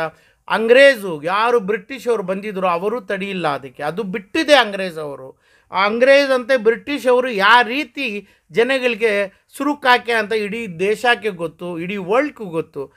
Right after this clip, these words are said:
ಅಷ್ಟು ಇದ್ದೂ ಅದು, ಅಲ್ಲಿ ಆ ಬೆನಿಫಿಟ್ ಕೊಟ್ಟಿದ್ದು,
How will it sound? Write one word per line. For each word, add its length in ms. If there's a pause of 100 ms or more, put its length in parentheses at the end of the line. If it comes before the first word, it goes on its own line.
(120)
ಅಷ್ಟು 260
ಇದ್ದೂ 480
ಅದು, 300
ಅಲ್ಲಿ 220
ಆ 140
ಬೆನಿಫಿಟ್ 500
ಕೊಟ್ಟಿದ್ದು, 600